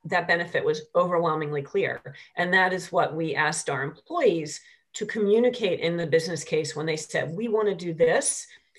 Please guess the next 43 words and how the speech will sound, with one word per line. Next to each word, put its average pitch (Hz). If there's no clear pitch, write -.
And 190
they 196
knew 254
they 196
had 165
to 165
create 160
a 160
compelling 160
business 151
case. -
Two 320
other 233
examples 170
of 160
how 165
companies 175
can 147
implement 147
that, 131
that 147
we, 175
we 175
dealt 233
with 160
in 156
our 160
company. 147
When, 202
you 202
know, 185
we 196
obviously 185
were 165
a 143
training 185
company, 156
so 143
we 165
invested 165
heavily 160
in 139
education 180